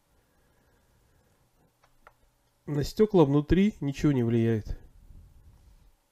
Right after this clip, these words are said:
То есть есть модельки, э, на которые износ влияет. Например, видимость ухудшает, там стёкла за-,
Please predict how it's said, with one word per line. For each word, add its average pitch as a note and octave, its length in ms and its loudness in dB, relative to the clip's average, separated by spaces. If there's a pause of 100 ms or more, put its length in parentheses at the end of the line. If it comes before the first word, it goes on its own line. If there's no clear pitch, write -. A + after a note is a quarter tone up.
(2250)
То - 60 -12
есть A#2+ 120 -6
есть F3 420 -6
модельки, D3+ 920 0 (340)
э, B2+ 320 -10
на C#3 160 -4
которые C3+ 380 0
износ C3 300 -4
влияет. C3 600 -2 (100)
Например, A#2 420 -6
видимость D3+ 420 -6
ухудшает, B2 640 -4
там A2 160 -8
стёкла C3 540 -6
за-, B2 240 -6